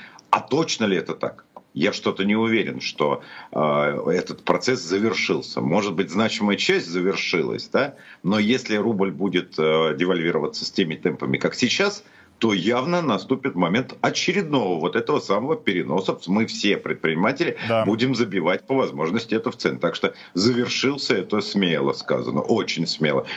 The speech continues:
Speaker 1: Если у вас завершилось снижение рубля, то я как предприниматель могу сказать, родные мои, э, у меня завершился перенос в цены. А если не завершилось, простите, да? Ну и, э,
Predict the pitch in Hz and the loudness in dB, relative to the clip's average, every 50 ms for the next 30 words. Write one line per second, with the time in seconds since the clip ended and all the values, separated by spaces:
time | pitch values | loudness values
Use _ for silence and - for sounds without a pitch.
0 | - - 131 143 147 165 156 156 131 113 131 139 156 151 - 170 160 135 - - | 0 0 0 2 2 0 0 0 0 0 0 0 0 0 0 0 0 0 0 0
1 | 131 127 131 151 135 131 131 123 135 131 165 185 185 180 - 123 127 147 160 - | 0 2 2 2 2 2 2 2 0 0 0 0 0 0 0 2 2 2 2 0
2 | 135 - - - 120 - - 113 120 110 101 - 107 110 110 104 - 110 95 - | -2 -2 -2 -2 -2 0 0 0 0 0 0 0 -2 -2 0 0 0 0 0 0
3 | 101 113 110 113 120 104 95 90 80 80 - - - - - - - - 127 123 | 0 0 2 2 2 2 2 2 2 0 -2 -4 -12 -16 -14 -6 -2 0 2 2
4 | 135 147 143 151 160 170 151 123 127 127 113 - - 95 - - - - 85 82 | 2 2 2 2 2 2 2 2 0 0 0 0 -2 -2 -4 -4 -2 -2 -2 0
5 | 78 85 82 - - - - 80 - - - - _ _ - - - 127 127 135 | 0 -2 -4 -4 -4 -2 -2 -2 -2 -2 -10 -18 _ _ -2 0 2 2 2 2
6 | 135 - - - 117 113 110 104 92 107 95 98 85 - - 117 120 131 143 127 | 0 0 -2 0 0 2 2 2 0 0 0 0 0 0 0 0 0 0 0 -2
7 | - - - - - 98 87 - - - - - - - - - - - 95 123 | -6 -8 -4 -2 0 0 0 -2 -6 -6 -6 -6 -4 -4 -4 -2 0 0 0 0
8 | 123 - - - - - - - - - 147 180 185 160 - 110 120 117 113 113 | -2 -6 -16 -16 -16 -16 -14 -6 0 2 2 2 2 0 0 0 2 2 2 2
9 | - - 107 107 104 98 95 95 | 2 2 2 2 2 2 2 0